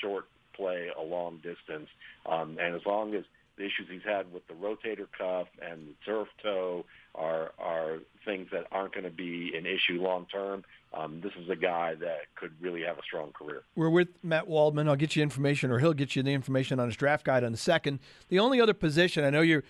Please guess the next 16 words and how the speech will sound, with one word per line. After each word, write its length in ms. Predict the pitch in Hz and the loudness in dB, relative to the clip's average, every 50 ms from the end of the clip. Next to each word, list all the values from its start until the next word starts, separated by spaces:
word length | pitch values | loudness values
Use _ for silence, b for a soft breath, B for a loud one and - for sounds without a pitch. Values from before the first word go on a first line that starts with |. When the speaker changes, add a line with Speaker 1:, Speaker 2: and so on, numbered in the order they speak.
| B B B B B | B B B B B
Speaker 2:
you 80 | B 147 | B 4
did 120 | 160 165 | 6 8
all 140 | 170 170 170 | 8 8 8
the 80 | 165 160 | 8 8
work 220 | 165 165 160 160 | 6 6 6 6
on 80 | 151 147 | 2 2
the 60 | 135 | 2
skill 300 | - - - 180 175 175 | 0 2 4 6 6 6
guys, 300 | 151 151 135 131 131 120 | 6 6 4 4 4 2
but 140 | - 147 143 | 0 2 2
I 60 | 147 | 2
did 200 | 139 175 214 262 | 4 4 4 4
wanna 160 | 262 220 185 | 4 4 4
ask 260 | 175 170 165 156 - | 6 4 4 4 2
you 60 | 175 160 | 2 4
about 300 | 147 147 147 147 139 | 6 8 6 6 4